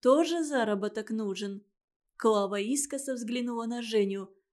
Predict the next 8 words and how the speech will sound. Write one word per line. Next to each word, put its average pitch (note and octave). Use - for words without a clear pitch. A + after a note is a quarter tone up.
«Нас A#3
уговариваешь, C4
а B3
сама B3
осенью B3
порх F4
в G#3+
Москву?» G#3